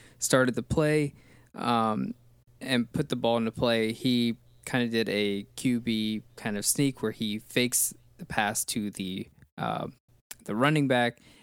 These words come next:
and then he himself decides, "I'm going to run it into the end zone." Um, so he's, uh, managed to shake off a few linebackers and defensive men from Wisconsin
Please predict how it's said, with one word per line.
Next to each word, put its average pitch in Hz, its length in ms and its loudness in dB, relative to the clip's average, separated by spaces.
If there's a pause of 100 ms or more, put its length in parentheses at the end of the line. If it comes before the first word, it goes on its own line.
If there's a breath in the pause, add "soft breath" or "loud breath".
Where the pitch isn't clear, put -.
(100)
and 117 140 0
then 120 140 4
he 151 180 2
himself 147 480 2
decides, 107 580 0 (120)
"I'm 135 280 4
going 113 200 0
to 117 100 -4
run 107 160 2
it 104 100 -2
into 113 220 -4
the 101 140 -2
end 95 160 -4
zone." 95 280 -6 (440 soft breath)
Um, 101 360 -4
so 117 220 0
he's, 117 500 0 (560)
uh, 98 220 -4
managed 143 400 2
to 147 60 -4
shake 143 320 2
off 127 340 2
a 127 60 -8
few 135 260 0
linebackers 117 840 2
and 110 200 -4
defensive 113 460 -2
men 104 200 -2
from 98 220 -6
Wisconsin 143 640 0